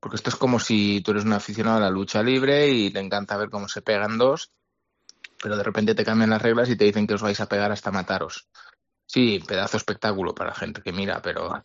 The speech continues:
<laughs> el que se está peleando no creo que esté muy contento de luchar hasta matarse. Entonces,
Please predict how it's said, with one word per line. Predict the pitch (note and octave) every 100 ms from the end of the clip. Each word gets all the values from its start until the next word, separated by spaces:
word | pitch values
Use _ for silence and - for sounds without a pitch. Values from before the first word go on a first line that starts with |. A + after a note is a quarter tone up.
| _
<laughs> | B2 - - - - -
el | A#2
que | B2
se | A2+
está | A2+ G2+
peleando | A2 G#2+ G#2+ A2+
no | A#2
creo | C3
que | B2
esté | -
muy | A2+ G2+
contento | G2 F#2+ G#2+ G2+ A2
de | G2+ F#2+
luchar | G#2 G2+ - G2+
hasta | G2+ G2+
matarse. | F2+ G2 F#2+ -
Entonces, | - - G2 F#2+ - - -